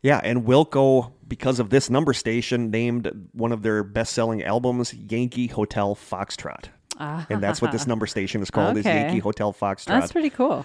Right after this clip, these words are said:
Speaker 1: Yeah, that is. And it's, I like the voice on this one, actually.
Speaker 2: Yeah.
Speaker 1: I don't know what, what
Speaker 2: Foxtrot.
Speaker 1: I don't know what language. Um,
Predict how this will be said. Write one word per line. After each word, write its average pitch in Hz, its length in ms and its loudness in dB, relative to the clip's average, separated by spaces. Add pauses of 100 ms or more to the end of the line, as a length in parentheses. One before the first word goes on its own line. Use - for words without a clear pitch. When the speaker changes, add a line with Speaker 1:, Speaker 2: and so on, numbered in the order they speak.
(120)
Speaker 1:
Yeah, 131 320 4
that 131 120 8
is. 98 300 2
And 117 160 -2
it's, 117 260 -2
I 107 40 -4
like 147 180 -2
the 110 80 -4
voice 104 300 -2
on 87 80 -2
this 85 160 -4
one, 78 160 -4
actually. 92 380 0
Speaker 2:
Yeah. 220 140 2 (240)
Speaker 1:
I 113 80 2
don't 151 120 8
know 165 80 10
what, 135 180 6 (140)
what - 360 4
Speaker 2:
Foxtrot. - 520 -4
Speaker 1:
I 123 100 0
don't 151 200 6
know 139 100 8
what 117 280 6
language. 139 600 0 (580)
Um, 107 240 -8